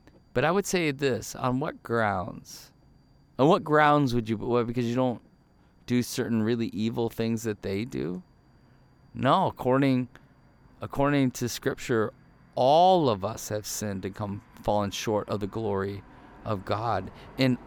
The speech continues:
all of us are under the banner of God's grace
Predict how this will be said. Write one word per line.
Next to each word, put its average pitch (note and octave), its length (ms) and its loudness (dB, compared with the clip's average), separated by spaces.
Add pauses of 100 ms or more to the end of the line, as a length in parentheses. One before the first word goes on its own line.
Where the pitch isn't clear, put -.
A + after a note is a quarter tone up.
(140)
all E3+ 480 4
of F#2 160 -4
us G#2+ 320 -6
are A#2 200 -4
under C3 380 2
the B2+ 140 -2
banner A2+ 600 -2
of A#2 260 -6
God's G#2 480 -6 (100)
grace B2+ 680 -2